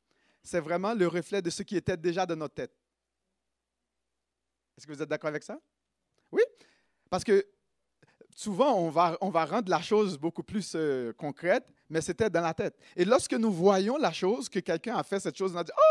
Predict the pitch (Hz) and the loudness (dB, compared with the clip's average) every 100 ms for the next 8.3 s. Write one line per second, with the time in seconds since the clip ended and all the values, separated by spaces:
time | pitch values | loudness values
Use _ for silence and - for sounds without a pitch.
0 | 587 440 330 - - - 131 _ _ _ | 6 4 -4 -10 -6 -6 -6 _ _ _
1 | - 180 208 - - 214 233 170 151 151 | -6 -2 -2 -2 -4 -4 -2 -2 -4 -4
2 | 165 - _ _ _ _ _ _ _ _ | -4 -4 _ _ _ _ _ _ _ _
3 | _ _ _ _ _ - 294 320 233 208 | _ _ _ _ _ 0 0 0 0 0
4 | 233 196 - 294 196 139 - 175 151 151 | 0 -2 -2 2 2 0 -6 -4 -2 2
5 | 254 277 - _ _ _ _ _ - 214 | 2 0 -12 _ _ _ _ _ 0 2
6 | 214 208 _ 214 196 269 - 320 - 185 | 2 -2 _ 2 6 6 6 6 6 2
7 | - 330 220 170 208 220 156 165 190 196 | 2 0 0 2 0 0 0 2 2 -2
8 | - - 170 | -10 -2 -2